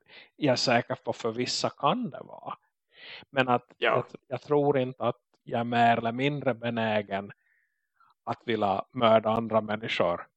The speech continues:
Speaker 1: för att jag sitter och gör det i bordsrollspel.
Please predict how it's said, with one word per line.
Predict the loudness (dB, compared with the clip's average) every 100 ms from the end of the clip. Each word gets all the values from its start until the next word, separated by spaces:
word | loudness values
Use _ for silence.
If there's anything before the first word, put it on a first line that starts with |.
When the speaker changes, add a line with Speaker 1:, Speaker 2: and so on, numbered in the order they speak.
| _ _ _ _ _
Speaker 1:
för | 4 6
att | 6
jag | 2
sitter | -4 0 0
och | 2
gör | 2 2 2
det | 0 -2 -4 _ _ _
i | -6
bordsrollspel. | 2 4 4 -2 -6 -6 -8 -8 -10 -8